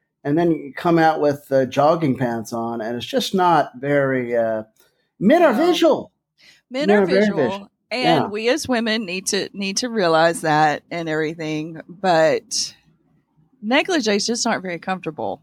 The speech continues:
Speaker 2: I'll just tell you that. <laughs>
Speaker 1: Well, you're not supposed to keep them on very long.
Speaker 2: Okay. All right.
Speaker 1: Just
Speaker 2: Moving on.
Speaker 1: kidding. Well, that's what men are thinking. And some of the men out there are laughing because
Speaker 2: I
Speaker 1: they, they're
Speaker 2: know.
Speaker 1: hearing
Speaker 2: I,
Speaker 1: this.
Speaker 2: and the women are laughing too because, you know,
Speaker 1: Yes.
Speaker 2: we, we're just
Speaker 1: Yeah.
Speaker 2: keeping it real. We're just keeping it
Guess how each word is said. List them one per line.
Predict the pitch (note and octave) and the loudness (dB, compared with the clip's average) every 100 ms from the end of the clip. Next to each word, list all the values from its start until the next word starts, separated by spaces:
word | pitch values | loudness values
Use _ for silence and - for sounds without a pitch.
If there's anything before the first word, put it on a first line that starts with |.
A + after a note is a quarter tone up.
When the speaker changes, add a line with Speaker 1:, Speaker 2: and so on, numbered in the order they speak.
| - | -8
Speaker 2:
I'll | F#3 G#3 | -4 -4
just | G#3 - | -4 -4
tell | G#3 F3 | -2 -2
you | E3 | -4
that. | E3 B2+ - - | -4 -4 -2 -4
<laughs> | - - - - - _ - | -6 -18 -18 -18 -20 _ -4
Speaker 1:
Well, | F4 | 0
you're | F4 F4+ | 2 2
not | E4+ F#4 | 4 2
supposed | F4+ - E4+ - | 0 -2 -2 -2
to | |
keep | - - E4+ E4 | -10 -2 -2 0
them | D#4+ | 2
on | D#4 E4 F#4 | 4 4 2
very | F4+ B3+ B3 | 4 4 4
long. | A3+ G3 D#3+ B2 A2+ _ _ - _ C#4+ D4 D4 C#4+ | 4 4 4 0 -8 _ _ -20 _ -18 -14 -14 -14
Speaker 2:
Okay. | C#4+ F3+ G2+ D3+ - | -16 -20 -20 -18 -6
All | C4 | -2
right. | A3+ | 2
Speaker 1:
Just | B3 A#3 C4+ | 2 2 -4
Speaker 2:
Moving | - | -4
on. | |
Speaker 1:
kidding. | D#3+ C3 | -4 -2
Well, | A3+ A#3 | 0 2
that's | C#4+ C#4 | 2 2
what | A3+ | 0
men | A3 G#3+ | 2 2
are | F#3 | 0
thinking. | F3 D#3 C#3+ D3 | -2 -6 -4 -6
And | E3+ | -4
some | B3 | -2
of | A3+ | 0
the | |
men | G#3 A3+ | 2 4
out | G3 F3+ | 2 2
there | F3+ D#3+ | 2 2
are | D3+ | 4
laughing | D#3 D#3 D3 A2 G#2 | 4 4 0 -8 -12
because | B2+ - - | -14 -8 -4
Speaker 2:
I | C#4+ - | -2 -2
Speaker 1:
they, | C#4+ | -2
they're | A#3+ - | -2 -2
Speaker 2:
know. | |
Speaker 1:
hearing | C3+ | -2
Speaker 2:
I, | A#3 | -4
Speaker 1:
this. | - C4 | -6 -8
Speaker 2:
and | C4 | -8
the | |
women | F4 G#4+ G#4+ | -10 -8 -6
are | E4+ | -4
laughing | D4 D4+ C#4+ A#3+ | -4 -6 -10 -16
too | A4 G#4 G#3+ | -16 -14 -14
because, | G#3+ B3 A3+ G#3 G#3 - - - | -16 -16 -16 -16 -18 -20 -20 -18
you | C4 | -2
know, | E3+ | 2
Speaker 1:
Yes. | E3+ E3 D#3+ - - | 4 4 2 -6 -16
Speaker 2:
we, | - | -14
we're | E4+ | -10
just | - - | -6 -4
Speaker 1:
Yeah. | - - | -4 -6
Speaker 2:
keeping | - A#3+ | -12 -14
it | F3 | -14
real. | E3+ E3 D#3 E3+ G3+ | -14 -14 -14 -14 _
We're | B3 C4 | -20 -18
just | G#3 | -18
keeping | - F3+ | -18 -20
it | D#3 | -20